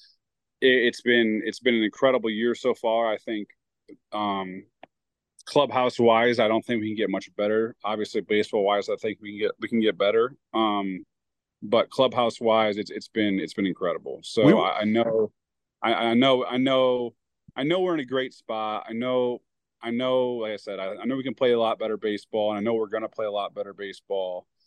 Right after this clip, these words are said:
Speaker 1: Um, but having, having the clubhouse dynamic the way that we have it, I know, I know we could go through some bad times and not panic one bit.
Speaker 2: And, uh,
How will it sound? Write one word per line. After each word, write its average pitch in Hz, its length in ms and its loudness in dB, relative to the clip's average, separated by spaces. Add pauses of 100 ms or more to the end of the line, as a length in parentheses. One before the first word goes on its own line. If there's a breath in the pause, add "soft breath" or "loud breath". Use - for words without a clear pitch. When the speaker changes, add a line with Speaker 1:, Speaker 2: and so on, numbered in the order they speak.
(460)
Speaker 1:
Um, 107 500 0 (420)
but 113 460 2 (1080)
having, 139 560 0
having 135 320 -2
the 117 100 -4
clubhouse 110 560 -6
dynamic 107 580 -4
the 104 120 -2
way 104 160 0
that 98 80 -2
we 87 120 -6
have 98 320 -8
it, 90 200 -8
I 101 80 -10
know, 104 140 -12
I 104 180 -12
know 107 520 -2
we 104 140 -10
could 104 180 -20
go 104 220 -2
through 101 240 -8
some 92 200 -14
bad 98 280 -6
times 92 440 -12
and 87 80 -16
not 90 200 -10
panic 85 320 -16
one 78 180 -16
bit. 73 240 -14 (440)
Speaker 2:
And, 160 260 4
uh, 139 220 6